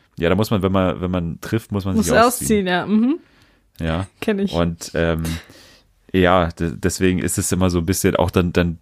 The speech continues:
Speaker 1: wenn man da so hingeht mit so einer, äh, mit so einer Bande, nenne ich das jetzt mal, äh, dann, dann ist es natürlich auch immer so laut und die, die,
Speaker 2: Ja.
Speaker 1: äh, führen sich dann so auf und dann trinken die auch und dann muss ich da immer zuschauen und so und dann treffen die aber nichts mehr und ich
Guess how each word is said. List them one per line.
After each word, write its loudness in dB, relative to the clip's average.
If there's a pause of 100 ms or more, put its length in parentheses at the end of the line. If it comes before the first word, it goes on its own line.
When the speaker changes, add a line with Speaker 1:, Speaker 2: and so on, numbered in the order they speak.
Speaker 1:
wenn -4
man 2
da 4
so -2
hingeht 0
mit -2
so -4
einer, 0 (400)
äh, 2
mit -4
so -2
einer 2
Bande, 2 (100)
nenne 0
ich -4
das -4
jetzt -4
mal, 2 (320)
äh, 2
dann, 0
dann 0
ist -4
es -6
natürlich -2
auch -2
immer -2
so 0
laut 2
und -4 (480)
die, -10
die, -6
Speaker 2:
Ja. 2
Speaker 1:
äh, -2
führen 2
sich -4
dann 0
so 0
auf 2
und -4
dann -4
trinken -2
die 4
auch 4
und -4
dann -2
muss -4
ich -12
da -2
immer -2
zuschauen 0
und -2
so 2 (380)
und -8
dann 2
treffen -2
die 0
aber 2
nichts 0
mehr 2
und -2
ich -6